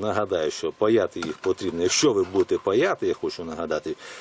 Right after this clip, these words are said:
то паяти потрібно потужним паяльником, ши-, не менше шістдесят ватт, краще сто, і витримувати не більше дві-три секунди самі, саму пайку. Ну, але це я, це рекомендації,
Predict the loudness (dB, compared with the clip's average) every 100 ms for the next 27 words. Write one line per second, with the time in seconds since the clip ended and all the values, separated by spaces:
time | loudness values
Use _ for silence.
0 | -18 -2 4 6 6 4 4 4 4 0
1 | -2 -2 -2 -4 0 0 4 2 2 -2
2 | 0 2 2 0 -4 -6 -6 -4 -2 -2
3 | 0 0 0 0 -2 -2 0 2 2 0
4 | 0 -2 -2 -4 -4 -2 -2 -2 2 2
5 | 2 -2 -20 -18 -6 0 0 0 -8 -2
6 | 0 2 2 4 2 0 -2 -2 -2 0
7 | 2 6 6 4 2 -2 2 2 2 -2
8 | -4 -4 -4 -6 -4 -6 -6 -4 -2 -2
9 | -4 -4 -2 0 -2 -8 -16 -18 -20 -20
10 | -20 -4 0 0 2 4 6 4 2 4
11 | 6 6 4 0 0 0 2 2 2 2
12 | 2 2 2 0 -2 -4 -4 -6